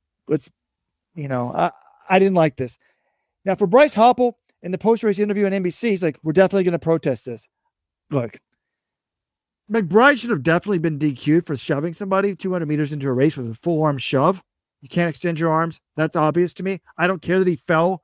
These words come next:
Karma is a B I T C H and fell, like, ten meters later and ended up running one fifty-seven. That was still a foul. Why wasn't he disqualified for that?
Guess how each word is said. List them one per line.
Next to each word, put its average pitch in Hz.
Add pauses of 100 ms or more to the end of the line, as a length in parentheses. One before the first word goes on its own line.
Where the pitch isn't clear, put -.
(420)
Karma 190
is 147
a 147
B 156
I 156
T 165
C 156
H 165 (320)
and 143
fell, 160
like, 156
ten 170
meters 151
later 151 (240)
and 156
ended 156
up -
running 151
one 147
fifty-seven. 151 (500)
That 208
was 226
still 269
a 202
foul. 175
Why 185
wasn't 214
he 202
disqualified 190
for 123
that? 110